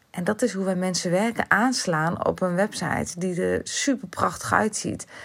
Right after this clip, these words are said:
waar de juiste woorden gebruikt worden, wat compleet resoneert, wat aan de oppervlakte honderd procent matcht. Maar wat in al die lagen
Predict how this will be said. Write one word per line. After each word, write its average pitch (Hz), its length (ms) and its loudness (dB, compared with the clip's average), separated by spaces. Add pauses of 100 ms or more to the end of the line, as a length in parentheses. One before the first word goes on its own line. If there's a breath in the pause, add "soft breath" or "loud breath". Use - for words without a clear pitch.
(160 loud breath)
waar 175 140 4
de 185 120 4
juiste 202 440 4
woorden 190 300 4
gebruikt 160 460 -2
worden, 165 240 2
wat 165 180 0
compleet 220 600 4
resoneert, 180 680 0
wat 165 180 0
aan 180 180 2
de 185 80 4
oppervlakte 185 720 2 (320 loud breath)
honderd 233 360 4
procent 185 480 -2
matcht. 180 440 -4 (480 loud breath)
Maar 185 120 2
wat 196 160 4
in 208 260 2
al 262 360 6
die 208 160 4
lagen 196 640 2